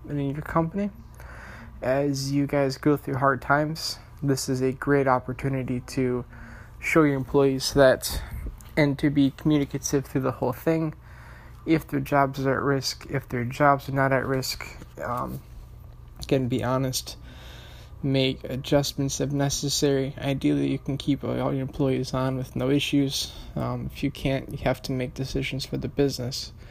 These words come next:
But an opportunity like this is a great time to strengthen that employer-employee relationship bond and to strengthen the bond that your employees know that they can trust you, that they have a stable job,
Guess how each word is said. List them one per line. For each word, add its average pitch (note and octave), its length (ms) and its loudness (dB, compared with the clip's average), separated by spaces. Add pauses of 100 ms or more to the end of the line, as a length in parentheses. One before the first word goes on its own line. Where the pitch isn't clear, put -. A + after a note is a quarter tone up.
(540)
But D3 120 6
an C3 100 2
opportunity C#3+ 540 2
like B2+ 220 -2
this B2+ 200 -2
is B2+ 140 -2
a B2+ 80 2
great C3+ 300 2
time C3 320 2
to B2+ 140 -4
strengthen C#3 600 -2
that C3 180 2
employer-employee C3 1040 -2
relationship C3+ 680 -4
bond C3+ 400 2 (600)
and C#3 160 0
to B2+ 60 0
strengthen C3+ 420 -2
the B2+ 60 0
bond B2 320 0
that B2 60 -4
your C3 120 0
employees C3 480 0
know C3 80 0
that B2 160 -2
they - 80 2
can B2 220 -2
trust - 400 -2
you, F3 140 6 (520)
that - 120 -16
they C#3+ 100 10
have C3 120 4
a B2+ 80 0
stable C3 440 0
job, C3 400 2